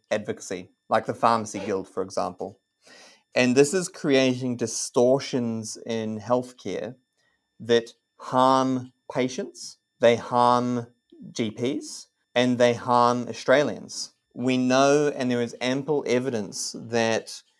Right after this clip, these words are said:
every dollar spent in general practice is the most effective use of that health dollar.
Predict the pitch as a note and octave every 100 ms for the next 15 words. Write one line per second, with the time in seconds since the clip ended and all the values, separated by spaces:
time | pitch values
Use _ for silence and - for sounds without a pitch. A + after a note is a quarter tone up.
0 | _ C#3+ D3+ D#3+ D3 D3 C3 A#2+ A2+ A2
1 | _ _ _ - A#2 A2+ A2+ G#2 G#2+ _
2 | _ _ - - - A#2 A2+ A2 A2 G#2+
3 | G#2 A2+ A2 - G2 - - A2+ B2 C3
4 | C3 - A2+ - - E3 D3 - C3 A2
5 | A2+ A2 G#2+ G#2+ G2 F#2+ G#2+ F#2+ - G2
6 | F2